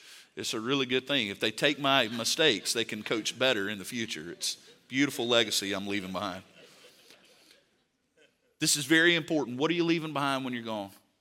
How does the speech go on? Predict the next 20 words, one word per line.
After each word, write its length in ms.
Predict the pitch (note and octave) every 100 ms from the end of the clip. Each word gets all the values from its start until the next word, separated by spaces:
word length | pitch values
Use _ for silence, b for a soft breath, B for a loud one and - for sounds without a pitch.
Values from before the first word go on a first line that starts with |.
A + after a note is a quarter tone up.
| _ -
You 80 | E3
gonna 120 | F3
leave 140 | F#3
behind 260 | E3+ F3 F3
a 40 |
bunch 220 | D#3+ F3 C#3
of 60 |
stuff? 400 | - E3+ F3 F3+
You 80 | D#3
know 120 | E3+
ninety 240 | D3+ D#3 D#3
percent 240 | - E3
of 80 | C#3+
that, 180 | E3 -
they're 80 |
taking 280 | B2+ C#3+ C#3
it 100 | A#2
to 60 | B2
the 80 | A#2
Goodwill, 440 | C3 A#2 A2 F2